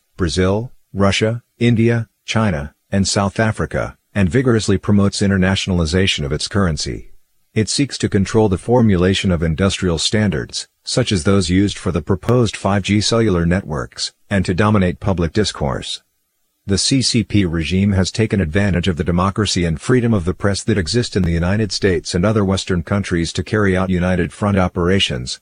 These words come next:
spread propaganda, and engage in espionage. This is its attempt to manipulate the United States as much as possible and impose bloodless change from within. Using these tactics, C C P agents bribe U S government officials,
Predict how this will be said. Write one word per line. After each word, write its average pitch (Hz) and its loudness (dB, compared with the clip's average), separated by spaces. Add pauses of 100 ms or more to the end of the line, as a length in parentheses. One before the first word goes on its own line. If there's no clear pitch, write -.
(160)
spread - -4
propaganda, 98 -2 (180)
and 101 0
engage 95 0
in 92 0
espionage. 64 -6 (400)
This 139 -2
is 107 0
its 95 -2
attempt 101 -2
to 98 0
manipulate 101 0
the 87 -4
United 85 0
States 87 -4
as 80 -2
much 101 0
as 90 -2
possible 98 -2
and 87 0
impose 92 0
bloodless 104 0
change 90 0
from 98 -2
within. 87 -2 (640)
Using 120 2
these 98 2
tactics, 98 -4 (180)
C - 0
C 117 0
P 101 0
agents 92 -2
bribe 92 -2
U 92 0
S 98 -4
government 95 0
officials, 78 -6